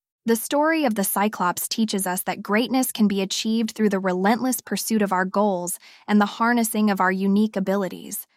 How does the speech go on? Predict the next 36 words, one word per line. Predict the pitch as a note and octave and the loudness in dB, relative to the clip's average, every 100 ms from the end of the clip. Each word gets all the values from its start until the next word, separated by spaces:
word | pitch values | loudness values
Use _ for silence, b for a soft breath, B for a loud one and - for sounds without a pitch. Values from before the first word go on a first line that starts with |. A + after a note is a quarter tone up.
| _ _ _ _ _ | _ _ _ _ _
It | - G#3 | -6 -6
prompts | - A#3 B3 - | 0 2 2 2
us | A3 - | -2 -2
to | G3+ | -4
consider | G#3 G3 - G3+ | 0 0 0 0
the | G3 | 0
power | F#3 - G3+ G3+ | -4 0 2 4
of | F#3 | 0
concentration | - G3+ G3 F#3 F#3 - G#3 G3+ E3 E3 | -2 -2 -2 -2 -4 -4 -2 -4 -6 -10
and | - F#3+ | -2 0
the | F#3 | 0
importance | F3+ - G#3 G3+ F#3+ | -2 -4 -2 0 0
of | F3+ | -4
staying | - - F3+ F3+ | -8 -6 -6 -6
true | - G#3+ G3+ | -6 -2 -2
to | - F3 | -2 -4
our | E3 | -6
vision. | F3 E3 D#3 D#3+ G3+ _ _ _ _ _ _ _ - | -6 -8 -10 -14 -18 _ _ _ _ _ _ _ -10
So, | - G3 E3 G3+ - | -2 0 -2 -10 -6
as | G3 G3+ | 0 4
we | G#3+ | 4
bid | G#3 A3+ | 4 0
farewell | B3 A#3 G#3 F3+ F#3+ | 2 2 4 2 0
to | F#3+ | -4
the | F#3+ | -6
colossal | - F#3 F#3 G#3+ | 0 2 2 2
world | G3 F#3+ F#3+ | 0 0 0
of | |
the | F#3 | -4
Cyclops, | F#3 F3+ F3+ E3+ E3 - - _ _ _ _ | -4 -2 -4 -8 -10 -12 -16 _ _ _ _
we | G#3+ A3 | 0 2
leave | A#3 B3 | 2 2
you | G#3 G3+ | 2 0
with | F#3+ | -2
this | F#3+ F#3+ | -6 -8
question. | - E3+ - E3 D#3+ G3 | -6 -8 -8 -10 -12 -14